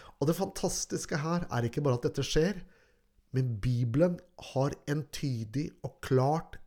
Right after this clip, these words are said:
beskrevet dette på forhånd, at dette kom til å skje. Nesten alle Bibelens profeter taler om at jødene en dag der framme skulle komme tilbake igjen til det landet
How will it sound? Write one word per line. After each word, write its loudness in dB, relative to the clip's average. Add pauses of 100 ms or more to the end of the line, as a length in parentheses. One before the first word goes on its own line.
beskrevet 0
dette -2
på -4
forhånd, 4 (380)
at -2
dette 4
kom 0
til -2
å -2
skje. -2 (480)
Nesten 0 (300)
alle 4 (240)
Bibelens 0
profeter 0 (560)
taler 4
om 2 (640)
at -2 (100)
jødene 4 (160)
en 2
dag 2
der 2
framme 0 (800)
skulle 2
komme 2
tilbake 2
igjen 2 (460)
til 4
det 8
landet 0